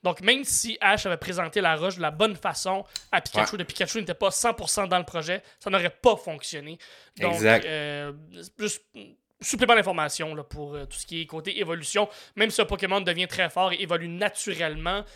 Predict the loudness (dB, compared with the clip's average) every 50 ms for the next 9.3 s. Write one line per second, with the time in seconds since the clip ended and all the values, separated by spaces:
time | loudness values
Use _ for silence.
0 | -20 _ -6 -4 -2 -2 -2 0 -2 -2 -2 -2 -6 -4 -4 -4 -4 -2 -2 -2
1 | -2 -2 0 -2 -2 -2 -2 -6 -4 -4 -2 -2 -2 -2 0 0 -2 -2 -2 -6
2 | -8 -8 -10 -12 -12 -12 -12 -12 -14 -14 -10 -10 -10 -10 -10 -8 -8 -8 -8 -8
3 | -10 -12 -12 -12 -10 -10 -10 -10 -10 -10 -12 -12 -12 -12 -10 -8 -8 -10 -10 -18
4 | -20 -20 -20 -20 _ _ _ -6 -6 -6 -4 -2 -4 -2 2 2 2 2 2 -2
5 | -4 -4 -4 -6 -6 -6 -6 -6 -6 -8 _ _ -16 -16 -14 -14 -14 -6 2 4
6 | 4 4 4 -2 _ _ _ 4 4 6 4 2 -2 -2 -2 -2 -4 -2 -2 -2
7 | -2 -2 -4 -6 -6 -8 -10 -10 -10 -10 -12 -14 -14 -14 -16 -14 -12 -12 -8 -2
8 | 0 2 2 2 -2 -6 -8 -8 -2 -2 -2 0 -2 -6 -8 -8 -8 -6 -6 -6
9 | -6 -8 -6 -2 -2 -2